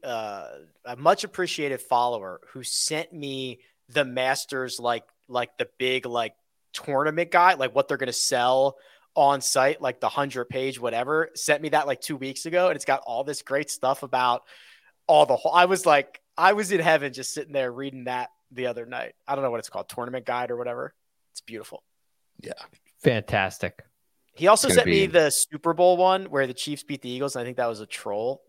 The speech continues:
Speaker 1: but
Speaker 2: Mm.
Speaker 1: I appreciated the Masters one as well.
Speaker 2: He made up for it.
Speaker 1: Yeah, exactly.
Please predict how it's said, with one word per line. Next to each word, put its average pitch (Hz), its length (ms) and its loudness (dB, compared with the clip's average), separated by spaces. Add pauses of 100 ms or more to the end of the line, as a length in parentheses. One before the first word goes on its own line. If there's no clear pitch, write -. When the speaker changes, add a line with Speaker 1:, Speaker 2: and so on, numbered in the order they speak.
Speaker 1:
but 113 300 -2
Speaker 2:
Mm. 80 560 -6 (320)
Speaker 1:
I 117 60 -6
appreciated 107 500 -12
the 95 80 -18
Masters - 420 -16
one 107 120 -18
as - 100 -20
well. - 60 -8
Speaker 2:
He 117 80 2
made 107 180 4
up 90 180 4
for 95 280 -4
it. - 60 -16 (380)
Speaker 1:
Yeah, - 60 -12 (440)
exactly. - 380 -18